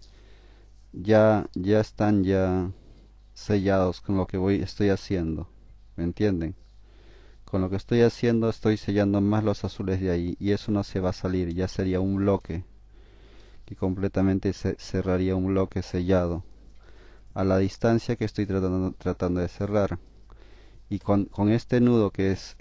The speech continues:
que hago, que, que es el nudo de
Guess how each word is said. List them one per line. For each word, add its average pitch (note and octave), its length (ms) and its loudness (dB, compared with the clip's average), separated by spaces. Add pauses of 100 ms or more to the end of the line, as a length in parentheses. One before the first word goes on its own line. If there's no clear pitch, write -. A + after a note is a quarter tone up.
que G#2 180 0
hago, F#2 240 2
que, F2 380 -4
que F#2+ 140 -6
es - 220 -8
el F2 400 -2
nudo F#2 320 -2
de D#2+ 220 -6